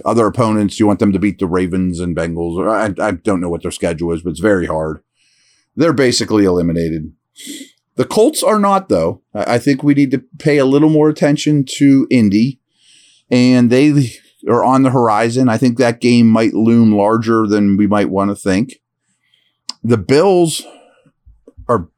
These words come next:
basically done to me. I mean, they, they lost in heartbreaker in overtime in Philly.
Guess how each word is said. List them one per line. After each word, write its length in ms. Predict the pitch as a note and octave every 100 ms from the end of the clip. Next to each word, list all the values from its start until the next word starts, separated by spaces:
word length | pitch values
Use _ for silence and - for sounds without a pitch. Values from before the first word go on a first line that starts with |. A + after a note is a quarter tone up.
| -
basically 640 | B2 A2 - G#2 F2 F2+
done 320 | D2+ E2+ E2+ D#2
to 140 | F#2+
me. 360 | F2+ F2+ E2+ F2+
I 100 | G2
mean, 220 | G2+ F#2+
they, 260 | G2+ G#2 G2+ G2+ -
they 180 | A2 G#2+
lost 460 | G#2+ G2+ F#2+ -
in 140 | - D2
heartbreaker 840 | - A#2 A2 - G2+ G2 G2+ F#2+
in 60 | F2+
overtime 600 | G2 F#2 F2+ G2+ F#2 F2+
in 80 | D#2+
Philly. 560 | - B2 A2+ G#2+ G#2